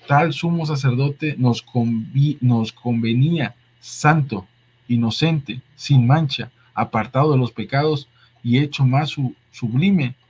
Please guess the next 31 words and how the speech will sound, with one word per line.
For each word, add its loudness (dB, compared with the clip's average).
que -6
los -6
cielos", -8
¿sí? -12
No 4
dice 0
ratero, -2
no 2
dice 0
mentiroso, -4
no -6
dice -2
calumniador, -2
no 2
dice -4
hereje, -4
¿no? -8
Porque 2
estos, -6
dice -4
que -4
por -2
sus -4
frutos -4
los 2
conocerás. -2
Los -4
frutos 2
de 0
estos -6
pastores, -2